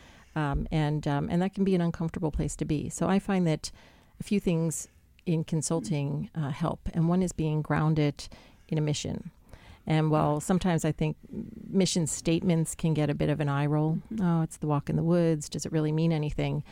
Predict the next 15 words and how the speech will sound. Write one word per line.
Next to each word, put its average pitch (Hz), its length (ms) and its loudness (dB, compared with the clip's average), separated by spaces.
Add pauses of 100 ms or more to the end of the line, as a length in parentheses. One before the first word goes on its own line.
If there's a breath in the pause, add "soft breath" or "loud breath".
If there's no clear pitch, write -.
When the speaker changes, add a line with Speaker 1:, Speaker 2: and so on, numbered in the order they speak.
(440 loud breath)
Speaker 1:
Um, 156 220 -2
as 180 180 2
I've 214 300 2
gotten 170 600 0 (200)
further 180 320 2
along 156 260 2
in 151 60 0
my 147 160 2
career 156 440 -2 (180)
and 160 300 0
really 165 220 2
older 156 320 2
in 156 80 2
my 147 140 2
life, 156 500 -2